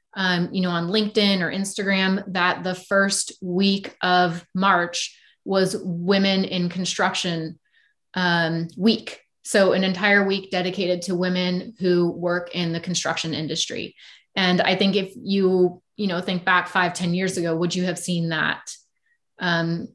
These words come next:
celebrated on social media? Probably not. And it's kind of steps like that that have been taken, and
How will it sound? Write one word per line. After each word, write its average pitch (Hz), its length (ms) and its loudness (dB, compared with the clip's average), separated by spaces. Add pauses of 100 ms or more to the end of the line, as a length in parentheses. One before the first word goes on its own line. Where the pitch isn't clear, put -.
celebrated 180 680 2
on 170 380 -2
social 180 380 -2
media? 170 640 -2
Probably 180 420 2
not. 175 360 0 (440)
And 180 380 2
it's 190 300 -2 (140)
kind 214 200 2
of 208 60 0
steps - 320 0
like 190 200 2
that 185 300 2 (360)
that 202 140 2
have 185 160 -2
been 185 160 -2
taken, 180 460 -4
and 170 400 -2